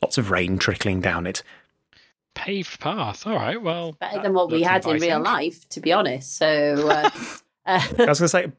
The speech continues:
Speaker 1: ba-, Bailey or Alan, do you wanna very quickly tell the story of, of this?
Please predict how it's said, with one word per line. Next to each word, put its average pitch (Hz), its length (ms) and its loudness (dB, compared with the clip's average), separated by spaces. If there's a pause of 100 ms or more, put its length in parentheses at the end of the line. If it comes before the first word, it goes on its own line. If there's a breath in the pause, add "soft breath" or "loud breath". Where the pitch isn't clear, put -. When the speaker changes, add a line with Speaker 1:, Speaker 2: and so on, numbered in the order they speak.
(120)
Speaker 1:
ba-, 180 220 2
Bailey 196 220 2
or 185 80 2
Alan, 170 240 0
do 143 80 -4
you 160 80 -4
wanna 175 240 0
very 156 260 0
quickly - 300 -6
tell 165 200 0
the 147 60 -8
story 147 460 2
of, 95 300 -10
of - 360 -4 (280)
this? 101 280 2